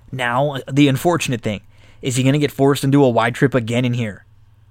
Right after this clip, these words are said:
I hope not. I think he's, he's got a little class relief against this group. Mister Dumas.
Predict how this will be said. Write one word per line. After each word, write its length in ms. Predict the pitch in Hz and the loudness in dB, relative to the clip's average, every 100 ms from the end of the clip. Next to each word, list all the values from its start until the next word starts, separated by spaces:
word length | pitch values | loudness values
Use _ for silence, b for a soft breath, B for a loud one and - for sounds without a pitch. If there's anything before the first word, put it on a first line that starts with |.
| _ _ _ _ - | _ _ _ _ -12
I 120 | 113 | -6
hope 180 | 117 127 | -2 -2
not. 320 | 160 165 95 - _ _ _ _ _ _ _ _ - | -2 -4 -8 -16 _ _ _ _ _ _ _ _ -16
I 60 | 123 | -10
think 200 | 123 117 | -8 -2
he's, 280 | 131 117 | -2 -2
he's 200 | - 127 | -8 -8
got 200 | 117 113 | -2 -2
a 60 | 135 | 0
little 180 | 135 131 | -2 -2
class 400 | - 139 156 - | -4 -2 -2 0
relief 300 | 139 123 123 | 0 -2 -4
against 340 | 123 123 120 | -4 -2 -2
this 160 | 123 110 | -4 -4
group. 340 | 120 110 - - _ _ _ _ _ _ _ _ _ _ | -4 -4 -6 -16 _ _ _ _ _ _ _ _ _ _
Mister 380 | 127 147 - 170 | -2 0 0 -2
Dumas. 680 | 147 135 165 143 - - | 0 4 4 2 -8 -14